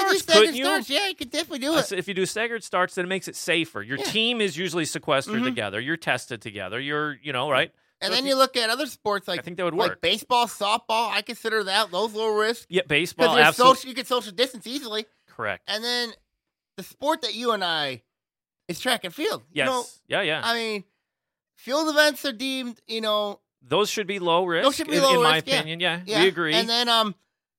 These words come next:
Speaker 1: you know, you're running, you know, you're running, you know what I mean? If you, if you think about it, if you split the lanes up, you go, like, you go one, three, five, seven, you know, you can do that, you
Speaker 2: You,
Speaker 1: know?
Speaker 2: you could
Speaker 1: It
Speaker 2: do that. I said, but with track and field,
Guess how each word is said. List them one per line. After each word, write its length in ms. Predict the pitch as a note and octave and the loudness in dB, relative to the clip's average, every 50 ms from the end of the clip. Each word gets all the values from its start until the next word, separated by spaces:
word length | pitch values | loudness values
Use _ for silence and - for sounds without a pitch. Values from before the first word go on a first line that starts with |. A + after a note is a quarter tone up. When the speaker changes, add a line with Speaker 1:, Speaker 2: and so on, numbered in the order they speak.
| _ - | _ -8
Speaker 1:
you 80 | A3+ A3+ | -4 0
know, 140 | A3 G#3+ G#3+ | 2 2 2
you're 180 | G#3+ G#3+ G#3 | 2 0 0
running, 480 | G3 G3 G#3+ A3 A3+ A#3 A3 E3+ B2 A#2 | 2 4 6 6 6 6 2 -2 -6 -6
you 100 | B2+ D3 | -6 -4
know, 140 | E3 E3+ E3+ E3+ | -4 -4 -6 -6
you're 180 | F#3 E3+ E3 E3 | -4 -4 -2 2
running, 480 | F3 F#3 G3+ G#3+ A3 A3 A3 G#3+ G#3 | 2 4 4 2 2 -2 -4 -4 -4
you 80 | F#3+ F3+ | -4 -2
know 120 | F#3 F#3+ | 0 0
what 120 | G3 G3+ G3 | 0 2 0
I 60 | G3 | -2
mean? 240 | G3 G3 G3 F#3+ - | -4 -4 -6 -8 -8
If 180 | F#3 E3+ - - | -12 -14 -14 -12
you, 180 | G3 G3+ G3 G3+ - | -12 -10 -10 -10 -10
if 120 | G#3+ F#3 G3+ | -12 -12 -12
you 80 | G#3+ F#3+ | -12 -12
think 200 | - D4 D#4 D4 | -10 -10 -6 -2
about 200 | B3 G3+ F#3 - | 0 0 0 0
it, 40 | |
if 80 | E3 D#3 | -4 -12
you 80 | F#3 F#3 | -14 -16
split 420 | - - - _ - G3+ G#3 _ - | -16 -18 -20 _ -12 -12 -12 _ -14
the 40 | A3 | -12
lanes 360 | G3+ G#3 G#3 G#3 G#3 F#3 E3 | -8 -6 -4 -4 -6 -6 -4
up, 240 | F3+ F3+ F3 - D#3+ | -2 -2 -2 -4 -6
you 60 | C#3 | -12
go, 140 | C#3 D3+ D3 | -10 -8 -6
like, 220 | D3 C#3+ C#3 - | -6 -6 -6 -8
you 60 | B2+ B2+ | -12 -16
go 80 | B2 | -16
one, 440 | A2 G#2+ A#2+ D3+ F3 F#3 F#3+ G3 F#3 | -14 -12 -8 -4 -2 -2 -2 -2 -8
three, 340 | _ - E3 F3 F3 F3 E3+ | _ -10 -8 -6 -6 -6 -8
five, 460 | D#3+ - - D#3 D#3+ D#3+ D#3+ D#3 D3 | -10 -10 -8 -6 -4 -4 -4 -6 -8
seven, 440 | - - - D#3 D#3 D#3 D#3 D#3+ D3+ - _ _ _ _ _ - | -10 -10 -8 -6 -6 -6 -6 -8 -12 -12 _ _ _ _ _ -16
you 80 | - G3 | -12 -10
know, 80 | G3 F#3+ | -10 -10
you 100 | B3 A#3+ | -10 -10
can 140 | - D#4+ C4+ | -10 -8 -8
do 160 | C#4+ D#4 F4 | -6 -6 -6
that, 200 | C#4+ D3+ - - - | -6 -6 -8 -8 -8
you 100 | F#3 E3 | -4 -2
Speaker 2:
You, 60 | E3+ | -2
Speaker 1:
know? 180 | G#3 G#3+ G3+ - _ _ | -2 -2 -4 -8 _ _
Speaker 2:
you 140 | - C#3+ D#3+ | -4 -4 -4
could 220 | D#3 - F#3+ F3+ G3 | -2 2 0 0 0
Speaker 1:
It 60 | C#3+ | 0
Speaker 2:
do 160 | F3+ F#3 F#3+ | -4 -4 -4
that. 260 | D#3+ D#3 B2+ C3 - - | -4 -4 -4 -4 -4 -4
I 60 | C#3 | -6
said, 260 | - - C#3+ B2 A2 - _ _ - | -6 -6 -6 -8 -8 -12 _ _ 0
but 320 | D#3+ F3 F3+ D3+ A#2+ - | 2 4 4 2 0 -2
with 140 | C3+ A#2 - | -8 -12 -12
track 380 | - - - D#3+ E3+ E3+ - C#3 | -12 -12 -8 -6 -6 -6 -6 -8
and 120 | B2 A2+ | -14 -16
field, 580 | - - - E3+ F3+ D3 A2 G#2 G2+ G2+ - | -16 -18 -14 -10 -8 -8 -6 -6 -8 -10 -10